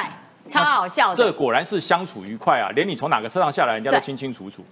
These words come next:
Speaker 1: 对。如果相处愉快，怎么会有这么多奇奇怪怪的事情？但是作为一个市长，其实你的安全，因为你有随扈，<coughs> 你除了安全之外，呃，其实就是人家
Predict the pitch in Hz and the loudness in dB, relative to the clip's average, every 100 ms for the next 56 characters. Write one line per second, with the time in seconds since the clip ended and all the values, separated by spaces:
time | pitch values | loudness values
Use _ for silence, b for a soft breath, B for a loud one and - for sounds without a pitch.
0 | _ 196 311 220 294 294 202 196 226 294 | _ 0 0 4 2 2 -2 0 2 0
1 | - 175 180 277 196 156 254 202 220 - | 0 -6 -4 -2 -2 -2 -2 0 -2 -2
2 | 190 - 185 240 208 190 180 233 - 147 | -8 -6 -2 0 2 -2 -2 -8 -8 -8
3 | - B B B 370 339 370 254 - 427 | -10 B B B -2 0 -4 -2 0 2
4 | 240 214 226 247 240 330 196 147 - 240 | 4 2 0 -4 -4 -4 -4 -6 -8 -4
5 | 339 269 170 180 165 160 277 302 285 220 | -2 -2 -2 -2 -2 -2 0 -2 -2 -2
6 | 330 277 214 - 165 202 254 - B B | 0 0 -4 -6 -8 -4 -4 -4 B B
7 | B B B _ - - - 196 208 - | B B B _ -2 -2 -2 -8 -2 0
8 | 349 339 403 320 254 240 294 285 208 185 | 2 2 0 -2 -2 0 2 2 0 -8
9 | 170 - - 208 180 170 B B B - | -14 -10 -2 0 0 -4 B B B -4
10 | 269 311 349 330 262 240 294 285 | -2 0 0 -2 0 2 2 0